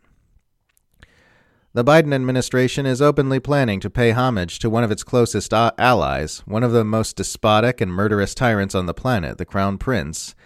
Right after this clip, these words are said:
at the same time it convinces Americans its motives for fighting wars is to defend freedom and democracy, tweeted Glenn Greenwald. The E U literally just banned oil from Russia, mimicking the United States' actions, because they don't want to give money to a dictator.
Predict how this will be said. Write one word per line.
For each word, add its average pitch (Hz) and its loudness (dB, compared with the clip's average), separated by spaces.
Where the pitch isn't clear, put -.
at 123 2
the 131 -2
same 151 0
time 107 0
it 98 -6
convinces 110 -4
Americans 107 -2
its - -8
motives 123 0
for 107 -4
fighting 113 0
wars 92 2
is 98 -4
to 123 -2
defend 113 -2
freedom 110 0
and 85 -6
democracy, 104 -4
tweeted 80 -4
Glenn 76 -6
Greenwald. 67 -8
The 160 0
E 190 2
U 147 8
literally 135 4
just 120 -2
banned 92 0
oil 101 2
from 85 -6
Russia, 87 0
mimicking 104 -2
the 92 -4
United 92 -2
States' 110 -4
actions, 73 -8
because 110 -2
they 113 2
don't 117 0
want 110 -2
to 107 -4
give 98 -2
money 104 -2
to 92 -2
a 90 0
dictator. 71 -4